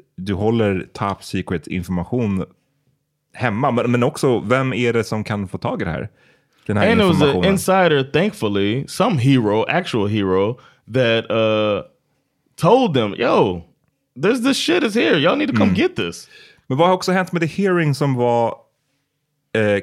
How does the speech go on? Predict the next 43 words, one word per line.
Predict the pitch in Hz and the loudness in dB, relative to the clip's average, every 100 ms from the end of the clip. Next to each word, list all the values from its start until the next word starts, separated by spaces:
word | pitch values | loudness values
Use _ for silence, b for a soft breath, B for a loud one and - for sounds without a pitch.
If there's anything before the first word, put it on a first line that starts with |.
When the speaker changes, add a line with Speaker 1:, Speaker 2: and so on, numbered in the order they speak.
| - | -4
Speaker 1:
kring, | - 117 120 110 107 107 - _ _ _ _ _ _ | -6 -2 0 0 0 -2 -6 _ _ _ _ _ _
kring | 147 185 170 | -4 0 0
the | 123 | -2
storming | - 98 90 87 | -2 -2 0 -2
of | |
the | 82 | -6
Capitol | - 82 - - 78 | -6 -8 -6 -6 -4
och, | - - - | -6 -8 -10
eh, | 87 | -10
hur | 90 101 | -8 -6
mycket | 104 101 92 | -6 -6 -6
det | 90 | -4
verkar | 90 87 | -4 -6
som | 90 87 | -6 -8
att | |
Trump | - - 90 85 - | -6 -4 -4 -6 -6
också | 90 - 90 | -8 -6 -6
visste | 90 92 - - | -6 -8 -6 -6
om | - 151 113 85 | -2 -2 0 -2
det? | 76 64 - - _ _ _ _ _ _ | -4 -8 -14 -20 _ _ _ _ _ _
Har | 127 | -4
du | 139 | -2
hört | 143 - | -4 -8
det? | 73 87 76 65 | -8 -4 -4 -4
Det | 101 | -4
var | 117 | -2
ju | 113 | -2
tidigare | 113 110 110 | 0 0 0
i | |
somras. | 104 101 95 73 - _ 139 | -2 -2 -4 -6 -14 _ -2
Speaker 2:
Yeah, | 269 139 87 92 | 0 0 -2 0
the, | 139 | 0
Speaker 1:
Ja. | 117 139 143 | 2 2 2
Speaker 2:
um, | 139 131 | 0 0
the, | 143 - | -2 0
the | 147 | 0
hearings | 156 175 165 151 | 2 2 2 2
are | 143 | 0
still, | - 151 | 0 0
they're | 143 - 147 | 2 0 -4
still | - 160 | 0 0
going | 151 151 | 2 0
on. | 151 90 | -2 -4